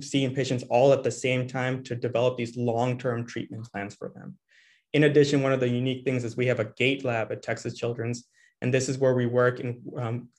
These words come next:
getting, like, essentially functional analysis for gait and ambulation. And we, they, it's, uh, essentially this whole lab setup where they have lots of cameras and patients go through it. And we work with therapy and trying to figure out how we can really improve a patient's gait and ambulation. So a really,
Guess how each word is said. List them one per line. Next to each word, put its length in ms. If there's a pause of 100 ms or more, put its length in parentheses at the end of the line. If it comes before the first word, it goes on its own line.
getting, 300
like, 160 (120)
essentially 380
functional 540
analysis 500
for 160
gait 300
and 100
ambulation. 800 (220)
And 100
we, 80
they, 200
it's, 280
uh, 160
essentially 320
this 180
whole 380
lab 300
setup 420 (240)
where 100
they 60
have 140
lots 220
of 100
cameras 440
and 120
patients 320
go 160
through 240
it. 40
And 120
we 80
work 260
with 160
therapy 380
and 80
trying 160
to 80
figure 260
out 200 (460)
how 220
we 100
can 200
really 240
improve 400
a 40
patient's 440
gait 260
and 100
ambulation. 640
So 120
a 40
really, 520